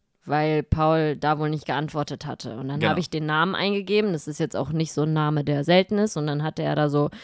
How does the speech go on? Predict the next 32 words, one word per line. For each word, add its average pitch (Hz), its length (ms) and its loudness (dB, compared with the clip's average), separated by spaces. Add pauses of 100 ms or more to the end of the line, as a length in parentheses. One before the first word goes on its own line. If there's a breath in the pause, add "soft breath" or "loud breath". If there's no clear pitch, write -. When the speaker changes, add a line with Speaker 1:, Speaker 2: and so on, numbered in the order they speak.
(320 loud breath)
Speaker 1:
viermal 143 1160 2
diesen 139 300 -4
Namen 120 340 -4 (100)
Speaker 2:
<laughs> - 80 -20
Ja. 117 140 -2
Speaker 1:
von 156 160 2
einer, 127 220 -4
also 143 240 -4
jeweils 143 380 -4
andere. 143 420 -4 (340 loud breath)
Und 160 80 2
dann 156 160 4
war 156 160 8
da 170 100 8
ein 143 200 2
Chat 180 200 2
von 160 160 0
zweitausenddreizehn. 151 1300 0
Und 143 80 -2
dann 151 160 -2
sag 156 120 0
ich 151 100 -8
zu - 140 -12
ihm, 151 220 -10
„Zweitausenddreizehn? 165 1800 0
Hast 160 280 -4
du 180 40 2
noch 165 140 2
die 139 160 -10
ganzen 202 480 0
Chats?“ - 640 -4
Speaker 2:
Geht's - 440 -12